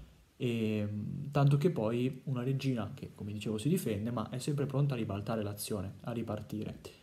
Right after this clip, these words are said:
Al quindicesimo, da un lancio di Maier per Canotto, arriva il gol dell'uno a zero. Questo preciso lancio del, eh, centrocampista ex, ex Benevento, che,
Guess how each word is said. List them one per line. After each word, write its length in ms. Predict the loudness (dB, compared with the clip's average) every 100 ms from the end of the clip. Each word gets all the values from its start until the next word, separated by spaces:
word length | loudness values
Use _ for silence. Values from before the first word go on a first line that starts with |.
| -20 -16 -2
Al 140 | 0
quindicesimo, 960 | 6 6 6 4 6 6 4 2 -2 -14 -10
da 260 | -2 -2 0
un 120 | 0
lancio 300 | 2 2 2
di 100 | 0
Maier 480 | 0 0 0 -2 -2
per 180 | -4 -2
Canotto, 400 | -2 -2 -2 -2
arriva 180 | 0 0
il 60 |
gol 140 | 0 0
dell'uno 220 | 0 -2
a 80 | 0
zero. 340 | 0 0 -6 -16 -20 -16
Questo 480 | -8 -6 -2 -2 -2
preciso 380 | -2 -2 -2 -2
lancio 540 | -4 -4 -4 -2 -2
del, 480 | -4 -2 -2 -4 -6 -10 -20 -20 _ -12
eh, 240 | -8 -6
centrocampista 760 | -4 -2 -2 -2 -2 -2 -2 -2
ex, 260 | -4 -4 -4 -2 -4 -4 -6
ex 220 | -6 -4
Benevento, 600 | 0 2 6 6 4 -2
che, 340 | -2 -2 -2